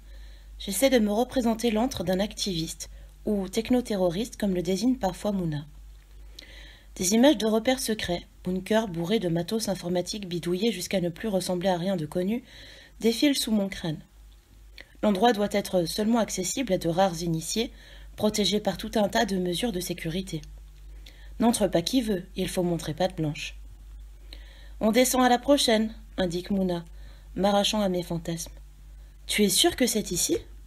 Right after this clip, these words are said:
La résidence devant laquelle le tram ralentit, puis finalement s'arrête, est constituée d'un ensemble d'immeubles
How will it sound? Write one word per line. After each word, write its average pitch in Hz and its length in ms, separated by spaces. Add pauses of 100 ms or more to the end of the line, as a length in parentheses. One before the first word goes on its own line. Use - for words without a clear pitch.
(1080)
La 208 140
résidence 240 500
devant 190 280
laquelle 202 420
le 180 160
tram 233 300
ralentit, 185 600 (160)
puis 190 140
finalement 175 460
s'arrête, 190 500
est 208 80
constituée 269 640
d'un 180 180
ensemble 214 440
d'immeubles 185 480